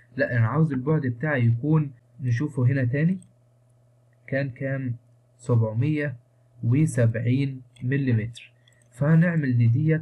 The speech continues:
أمر سكيل. نعملها إزاي؟ نحدد الوحدة بتاعتنا، ثم أمر اس سي، نضغط مسطرة، هيقول لي دلوقتي اختار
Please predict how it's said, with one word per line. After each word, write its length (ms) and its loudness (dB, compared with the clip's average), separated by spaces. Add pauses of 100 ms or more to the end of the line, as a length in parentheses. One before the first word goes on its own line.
(140)
أمر 240 -2
سكيل. 520 -2
نعملها 340 -2
إزاي؟ 360 2
نحدد 500 -2
الوحدة 360 -2
بتاعتنا، 540 -2 (440)
ثم 520 -4 (220)
أمر 360 -2 (100)
اس 100 -2
سي، 460 -6 (640)
نضغط 380 0
مسطرة، 560 -2 (880)
هيقول 380 0
لي 220 0
دلوقتي 760 0 (100)
اختار 540 -2